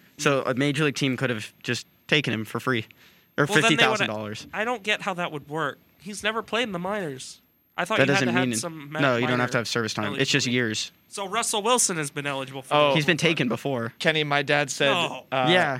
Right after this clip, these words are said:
Speaker 3: my dad said the, the gum is fine. You'll be fine.
Speaker 1: Okay, cool.
Speaker 3: <laughs> Uh,
Speaker 1: Does he
Speaker 2: Just
Speaker 1: want it back?
Speaker 2: avoid that potential lawsuit.
Speaker 3: <laughs> Yeah.
Speaker 1: It, it didn't turn into gum. That's the
Speaker 3: That
Speaker 1: weird
Speaker 3: was,
Speaker 1: part.
Speaker 3: that was strange. Um,
Speaker 2: Well, no, it's thirty years old.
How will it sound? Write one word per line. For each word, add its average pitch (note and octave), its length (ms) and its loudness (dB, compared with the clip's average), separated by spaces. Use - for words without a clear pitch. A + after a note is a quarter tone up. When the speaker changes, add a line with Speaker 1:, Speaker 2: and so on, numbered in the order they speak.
Speaker 3:
my C3+ 160 -2
dad C#3 240 0
said B2+ 360 -4
the, B2+ 400 -2
the B2+ 100 -6
gum A#2+ 260 -6
is A2+ 160 -8
fine. A2 440 -6
You'll A#2 120 -8
be A2 100 -10
fine. G#2+ 360 -14
Speaker 1:
Okay, B2+ 180 0
cool. - 160 -4
Speaker 3:
<laughs> C#4+ 400 -2
Uh, D3 160 2
Speaker 1:
Does C3+ 100 6
he F3 60 6
Speaker 2:
Just F3+ 160 6
Speaker 1:
want F3 100 2
it E3+ 40 4
back? C3+ 180 0
Speaker 2:
avoid F#3+ 160 2
that F#3+ 180 0
potential G#3 460 2
lawsuit. G3 540 -4
Speaker 3:
<laughs> C#3+ 60 -2
Yeah. C3 140 -4
Speaker 1:
It, D#3+ 120 2
it D#3 220 2
didn't F#3 260 0
turn D3+ 200 0
into C3+ 200 0
gum. A#2+ 340 -2
That's A#2 260 -2
the A#2+ 240 -2
Speaker 3:
That B2+ 100 -6
Speaker 1:
weird B2 100 0
Speaker 3:
was, A#2 120 -4
Speaker 1:
part. A2+ 220 -2
Speaker 3:
that A#2+ 140 -4
was A#2+ 120 -10
strange. G#2+ 520 -12
Um, C3+ 280 2
Speaker 2:
Well, F3+ 120 -2
no, F#3+ 340 2
it's D3+ 240 -4
thirty F#3+ 340 2
years F3 320 2
old. F3 300 2